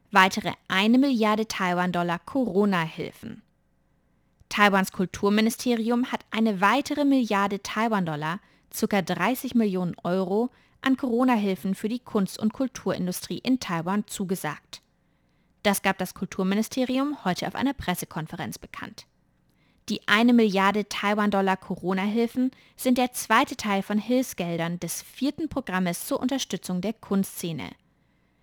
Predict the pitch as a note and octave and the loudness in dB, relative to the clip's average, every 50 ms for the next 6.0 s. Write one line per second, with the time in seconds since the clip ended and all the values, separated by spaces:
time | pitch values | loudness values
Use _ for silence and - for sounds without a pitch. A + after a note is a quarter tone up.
0 | _ _ _ - - G#3+ G3+ F#3+ - _ - F#3+ F#3 F#3+ G3 - - - A#3 A3 | _ _ _ -2 0 0 0 0 -4 _ -4 -2 0 0 -2 -4 -4 -4 -4 -2
1 | A#3 A#3 A#3 A#3+ A#3+ A#3 C4 B3+ B3 - - B3 A#3+ A#3+ B3 A#3+ - _ - _ | 0 0 2 2 2 2 2 0 0 0 -2 -2 0 0 0 -2 -4 _ -18 _
2 | _ - - C#4 - C4+ B3+ C4 - - B3+ B3 - - - - - - F#3+ - | _ -8 -8 -4 -2 -2 -2 -2 0 0 0 0 0 -2 -6 -8 -6 -4 -2 0
3 | F#3 G3 B3+ C#4+ - D#4 - - - - G3+ G3+ G#3 A3 G#3 A3+ G#3+ - - G#3+ | 2 2 2 0 -2 -6 -10 -8 -4 -2 0 0 0 0 -2 -2 -4 -2 -2 -2
4 | G#3+ - - G3 - - E3 D#3+ - F#3+ - - - C#4+ B3+ - - - F#3 E3+ | -2 -2 -8 -8 -6 -6 -6 -6 -4 -6 -6 -4 -4 -6 -6 -4 -2 -2 -2 -2
5 | E3 D#3 - - E3 - - - A#3 G3+ F3 F3 E3 E3 E3+ D#3+ D3+ D3 F#3+ | -2 -6 -6 -8 -10 -8 -4 -4 -2 -2 0 -2 0 0 -2 -4 -4 -10 -10